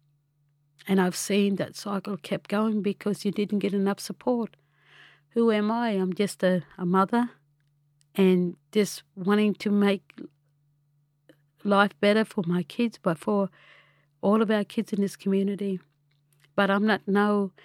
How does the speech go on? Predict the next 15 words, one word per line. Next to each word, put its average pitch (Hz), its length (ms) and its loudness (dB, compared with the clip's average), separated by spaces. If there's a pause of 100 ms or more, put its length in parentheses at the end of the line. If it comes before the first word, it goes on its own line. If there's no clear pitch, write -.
(220)
educated 202 580 0
person. 202 380 -2
I'm 202 200 0
not 202 200 2 (460)
a - 60 0
person 202 440 0
who 196 240 0
has 190 240 2
a 185 40 2
name, 196 520 2 (680)
um, 180 420 2 (120)
in 190 140 4
an 175 100 2
organisation 196 1120 0
that 190 220 0